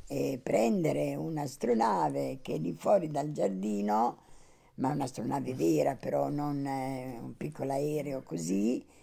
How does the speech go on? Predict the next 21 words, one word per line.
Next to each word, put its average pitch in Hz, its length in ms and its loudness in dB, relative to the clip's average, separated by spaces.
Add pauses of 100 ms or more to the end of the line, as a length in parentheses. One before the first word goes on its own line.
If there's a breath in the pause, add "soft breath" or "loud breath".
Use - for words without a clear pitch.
(260 soft breath)
e 156 140 0
possiamo 165 500 0
partire 156 920 0 (320 soft breath)
per - 140 -2
i 170 80 -2
mondi 185 640 0
celesti, 214 880 2 (500 soft breath)
allora 175 480 4
non 160 240 -2
avremo 139 420 0
più 160 180 -10
bisogno 156 560 -2
del - 240 -4
corpo - 640 4 (300 soft breath)
umano 175 640 2 (180 soft breath)
e - 140 -4
quindi 139 340 -4
faremo 139 400 -8
tutto - 260 -10
in 147 120 -2
energia. 151 560 -4